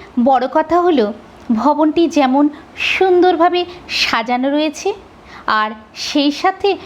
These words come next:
ভীষণ পরিষ্কার পরিচ্ছন্নও বটে। ভীষণ সুন্দরভাবে সাজানো বলে এই ভবনটি দেখতে অনেকেই আসেন, তাই আমরাও এলাম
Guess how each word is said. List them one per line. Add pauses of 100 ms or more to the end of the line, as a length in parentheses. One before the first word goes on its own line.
(260)
ভীষণ (380)
পরিষ্কার (100)
পরিচ্ছন্নও
বটে। (1600)
ভীষণ (360)
সুন্দরভাবে (360)
সাজানো (100)
বলে (400)
এই (120)
ভবনটি (120)
দেখতে (440)
অনেকেই (120)
আসেন, (800)
তাই (480)
আমরাও (100)
এলাম